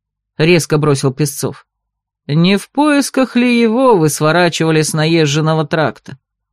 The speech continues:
«Помилуйте, Дмитрий Валерьевич», рассмеялся Волков.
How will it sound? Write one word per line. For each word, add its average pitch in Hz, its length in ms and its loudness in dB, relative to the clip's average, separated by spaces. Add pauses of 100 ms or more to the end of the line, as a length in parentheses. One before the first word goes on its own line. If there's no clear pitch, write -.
(800)
«Помилуйте, 139 1300 2
Дмитрий 131 680 0
Валерьевич», 107 880 -4 (280)
рассмеялся 151 800 0
Волков. 131 440 -4